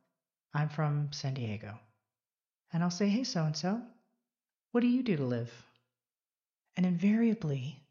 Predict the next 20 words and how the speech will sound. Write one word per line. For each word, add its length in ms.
so-and-so 640
always 340
answers 560
with 160
their 140
job. 500
And 160
they'll 140
tell 220
me 260
that 240
they 420
plan 360
holes 540
to 120
dig 420
under 260
highways 800
for 120
drainage. 680